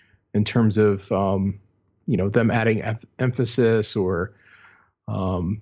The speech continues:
space or just giving it a different character, expressing different emotion through the, through the effects that are used sometimes. So I like, I like the vo-,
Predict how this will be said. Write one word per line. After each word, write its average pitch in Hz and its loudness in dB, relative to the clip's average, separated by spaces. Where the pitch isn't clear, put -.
space 120 2
or 104 -2
just - -4
giving 113 4
it 107 2
a 107 0
different 107 -2
character, 120 2
expressing 127 0
different 110 -2
emotion 117 0
through 117 2
the, 110 0
through 117 0
the 113 4
effects 107 -2
that 110 2
are 107 2
used 107 0
sometimes. 107 0
So - 2
I 139 2
like, 143 2
I 123 -2
like 151 2
the 117 -2
vo-, 110 -2